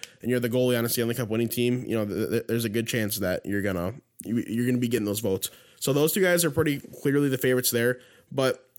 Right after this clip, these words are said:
two other names worth mentioning, Brayden Point, uh, he was on a tear in that third round. He's been playing fantastic. You know, he's a true number one center. He's really shown that the last couple of years.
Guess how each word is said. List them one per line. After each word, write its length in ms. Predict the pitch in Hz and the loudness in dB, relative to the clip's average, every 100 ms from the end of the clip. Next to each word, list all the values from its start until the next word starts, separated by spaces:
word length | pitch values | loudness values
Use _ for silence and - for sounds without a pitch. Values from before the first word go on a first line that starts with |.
| _ | _
two 100 | - | 0
other 120 | 160 175 | 4 6
names 180 | 170 | 6
worth 140 | 165 143 | 4 2
mentioning, 360 | 139 147 143 | 2 2 2
Brayden 320 | 123 123 139 127 | 2 2 2 2
Point, 320 | 123 123 - | 2 2 0
uh, 240 | 107 101 101 | -4 -4 -2
he 180 | 110 | 0
was 140 | 113 117 | 2 2
on 120 | 110 | 0
a 40 | 92 | -2
tear 240 | 127 120 | 0 0
in 80 | 120 | 2
that 140 | 104 | 0
third 160 | 117 104 | 0 0
round. 280 | 107 107 113 | 0 -2 -2
He's 140 | 113 | -2
been 140 | 113 | -4
playing 400 | 110 117 104 98 | -2 -2 -2 -4
fantastic. 680 | - 123 123 117 104 - 107 | -4 -2 0 -2 0 -2 -2
You 80 | 110 | -2
know, 120 | 95 | -2
he's 180 | 113 104 | -2 -4
a 40 | |
true 220 | - - 127 | -4 -2 0
number 240 | 123 123 | 2 2
one 180 | 117 113 | 0 0
center. 320 | - 110 110 | 0 0 0
He's 180 | 117 104 | -2 0
really 180 | 113 113 | 0 0
shown 260 | - 104 | 0 0
that 140 | 107 - | -2 -2
the 60 | |
last 240 | 104 101 - | -4 -4 -4
couple 160 | 104 | -4
of 60 | 101 | 0
years. 280 | 104 104 | 0 0